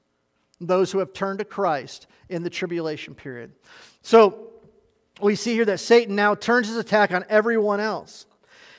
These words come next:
In other words, as I have said all the way through this, from the first three and a half years of the tribulation period,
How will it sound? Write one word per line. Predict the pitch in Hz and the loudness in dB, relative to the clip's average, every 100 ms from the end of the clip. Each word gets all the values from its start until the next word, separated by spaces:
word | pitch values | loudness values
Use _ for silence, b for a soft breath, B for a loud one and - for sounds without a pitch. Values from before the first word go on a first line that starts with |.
| b b b _ | b b b _
In | 240 254 | 4 8
other | 294 392 | 8 8
words, | 330 208 175 190 196 - _ _ _ _ _ _ - | 6 6 4 2 -4 -14 _ _ _ _ _ _ -4
as | 214 | 2
I | 233 277 | 4 6
have | 277 | 4
said | - 269 | 2 2
all | 226 254 311 | 4 4 4
the | 320 | 4
way | 285 | 2
through | - 247 302 262 | 2 -2 0 0
this, | 190 196 | 0 -2
from | 208 | -6
the | 202 | -6
first | - 262 - | -2 -2 -4
three | 254 262 | -8 -6
and | |
a | 247 | -4
half | 226 226 220 | -4 -4 -6
years | 247 202 190 185 | -2 0 -2 -6
of | - 196 | -8 -6
the | 190 | -6
tribulation | 196 226 208 202 220 214 | -6 -4 -2 -2 -4 -8
period, | - 147 147 160 | -12 -10 -8 -10